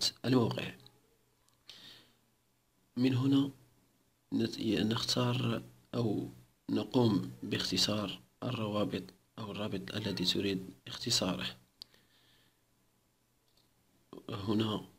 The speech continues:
نشاهد، آه، السحب، فكما قلت لكم الحد الأدنى للسحب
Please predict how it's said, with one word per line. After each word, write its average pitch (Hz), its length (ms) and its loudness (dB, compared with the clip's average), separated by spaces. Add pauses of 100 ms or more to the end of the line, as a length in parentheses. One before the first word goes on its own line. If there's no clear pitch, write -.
(200)
نشاهد، 98 960 -2 (1300)
آه، 107 680 -8 (360)
السحب، - 440 0 (1600)
فكما 107 360 -2
قلت 107 280 -4
لكم 104 280 -2
الحد 107 220 -4
الأدنى 104 300 -2
للسحب - 400 -2